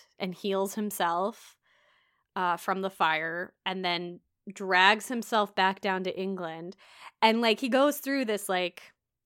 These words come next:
solo hero's journey only to be like, "Yeah, he'll never get it." Like, even after he went through all of that, he'll never understand what Lee is going through.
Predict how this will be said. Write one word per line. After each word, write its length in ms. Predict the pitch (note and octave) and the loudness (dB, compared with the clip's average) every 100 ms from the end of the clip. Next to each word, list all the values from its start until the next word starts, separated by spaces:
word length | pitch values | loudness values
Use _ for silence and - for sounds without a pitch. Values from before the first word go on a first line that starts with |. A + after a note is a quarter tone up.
| _ | _
solo 680 | - - - A#3+ A#3 G#3+ G3+ | -6 -2 4 6 6 4 2
hero's 560 | G3 G#3+ F#3 F3 E3+ - | 0 -2 -2 -4 -6 -8
journey 680 | F3 E3+ E3+ E3 F3+ A3 - _ _ _ _ _ - - _ _ _ _ _ _ _ _ _ _ _ - | -6 -6 -8 -6 -4 -6 -8 _ _ _ _ _ -20 -20 _ _ _ _ _ _ _ _ _ _ _ 6
only 460 | B3+ B3+ A3+ G#3+ G3+ | 6 8 4 4 2
to 720 | - A#3 G3+ G3 F#3+ F#3+ - F#3+ | 2 6 6 6 2 0 -4 0
be 200 | G3+ F#3+ | 2 4
like, 240 | F3+ F3+ | 2 2
"Yeah, 280 | D4 D#4 E3+ | 6 6 6
he'll 160 | A#3+ D4 | 2 2
never 280 | B3+ G#3+ | 0 0
get 280 | G3 G3+ - | 0 0 0
it." 160 | G1+ G1+ _ _ _ | -6 -16 _ _ _
Like, 240 | B3+ B3 - | 2 2 2
even 480 | C4+ C4+ C#4+ C4+ C4 - | 2 4 4 4 0 4
after 320 | G#3 G#3 A3 | 4 6 0
he 120 | G#3 | 0
went 220 | G#3 G3 | -2 -4
through 180 | - G3+ | -4 -2
all 140 | F#3 F#3 | -2 -4
of 120 | F3 | -4
that, 360 | F3+ E3 A3+ - _ _ _ _ | -4 -2 -4 -6 _ _ _ _
he'll 140 | C#4 B3+ | 0 4
never 320 | A3 G3 E3 | 2 2 0
understand 880 | F#3 F3+ F3+ - F3+ C#3 E3 G3+ - | -2 -4 -10 -6 -6 -6 -10 -12 -6
what 220 | G#3 - | -2 -2
Lee 180 | G#3 F3+ | -2 -4
is 120 | F#3 | -6
going 320 | - C3+ D2 - | -8 -8 -10 -16
through. 460 | - D#2 D#2+ A#3+ | -16 -14 -14 -16